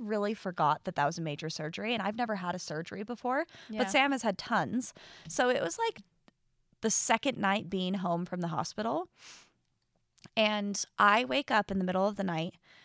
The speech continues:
Speaker 1: with the craziest night sweats and shiver. Like, when I tell you my body was uncontrollably shaking for about twenty minutes, Sam had to hold me and squeeze me tight. Like, I could not stop shaking.
Speaker 2: Like, early on?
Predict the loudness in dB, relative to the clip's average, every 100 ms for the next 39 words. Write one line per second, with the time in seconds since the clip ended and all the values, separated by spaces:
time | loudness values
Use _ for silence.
0 | _ -2 -2 -4 -6 -6 -2 0 0 0
1 | 0 0 -2 -2 -2 0 0 0 -4 -2
2 | 0 0 0 0 -2 -2 -14 -10 -2 0
3 | 2 2 2 2 2 4 4 4 2 -2
4 | 0 -2 -2 -2 -4 0 0 0 -2 -2
5 | -4 -4 -6 -4 -4 -4 -4 -2 -2 -2
6 | -2 0 0 -2 -4 -4 -4 -2 0 -2
7 | -2 -4 -6 -4 -4 -4 -4 -4 -2 -4
8 | -2 0 2 0 -2 -2 0 0 -2 -4
9 | -4 -4 -4 -4 -6 -2 -2 -2 -4 -8
10 | -6 -6 -8 -8 -10 -12